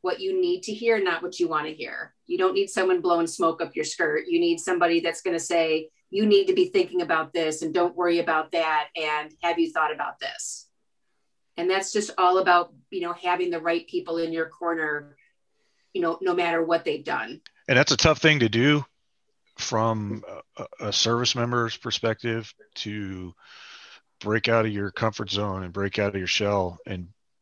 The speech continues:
Speaker 2: be able to, I guess, be emotionally and mentally naked to allow a lot of that feedback. Because I'll tell you, doing those interviews,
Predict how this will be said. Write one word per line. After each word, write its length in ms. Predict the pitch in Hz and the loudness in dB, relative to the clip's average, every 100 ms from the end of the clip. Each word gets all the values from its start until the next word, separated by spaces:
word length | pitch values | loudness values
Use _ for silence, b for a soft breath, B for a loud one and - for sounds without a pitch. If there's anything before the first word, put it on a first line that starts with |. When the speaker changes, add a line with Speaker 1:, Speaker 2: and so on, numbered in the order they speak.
| _ _ _ _ _ _ _ _ _ _ | _ _ _ _ _ _ _ _ _ _
Speaker 2:
be 180 | 113 107 | 0 2
able 200 | 110 104 | 2 0
to, 600 | - 110 101 98 95 90 - B B B B B B B B _ _ _ - | -2 -2 -4 -4 -8 -10 -12 B B B B B B B B _ _ _ -2
I 100 | 98 | 2
guess, 380 | 117 110 - | 4 6 4
be 500 | - - 120 117 113 - | 0 0 2 4 2 0
emotionally 680 | 120 113 123 131 - 131 127 | 0 2 4 6 6 6 6
and 120 | 110 | 4
mentally 680 | 113 120 123 120 117 107 - _ | 4 4 6 6 6 4 0 _
naked 540 | 107 113 131 120 95 92 - - - | 0 4 4 4 2 -2 -18 -20 -2
to 500 | - 123 110 110 101 B B B B B B _ - | 2 2 2 2 0 B B B B B B _ 2
allow 560 | 98 107 117 113 104 - _ 107 | 4 6 8 6 4 -2 _ 0
a 60 | |
lot 180 | 107 104 | 4 6
of 80 | 101 | 6
that 120 | 90 | 4
feedback. 600 | - 110 95 80 - - _ - | 0 0 0 -2 -6 -14 _ -4
Because 360 | 104 117 113 101 | 0 4 4 4
I'll 80 | |
tell 180 | 98 135 | 6 6
you, 260 | 117 107 98 | 8 4 0
doing 280 | 101 123 123 | 2 4 6
those 180 | 117 | 6
interviews, 680 | 120 123 113 107 104 92 - | 6 6 4 0 0 0 0